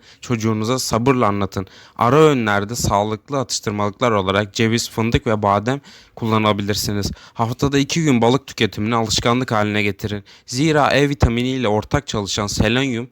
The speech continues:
çok güçlü bir antioksidandır. Hücre yapısına zarar veren serbest radikallere karşı koruma sağlar. Balık ve deniz ürünlerinde hindi eti, yumurta, ceviz ve fındık gibi yağlı tohumlarda bol bol bulunur.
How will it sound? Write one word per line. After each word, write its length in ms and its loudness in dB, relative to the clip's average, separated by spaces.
çok 260 -4
güçlü 260 -2
bir 80 2
antioksidandır. 840 -2
Hücre 240 2
yapısına 420 2
zarar 400 2
veren 200 2
serbest 580 -2
radikallere 580 -2
karşı 340 -2
koruma 340 0
sağlar. 400 2
Balık 300 2
ve 140 0
deniz 260 0
ürünlerinde 720 -2
hindi 260 0
eti, 220 -2
yumurta, 680 -2
ceviz 420 2
ve 100 4
fındık 400 -2
gibi 220 0
yağlı 360 4
tohumlarda 680 0
bol 240 4
bol 220 2
bulunur. 400 -2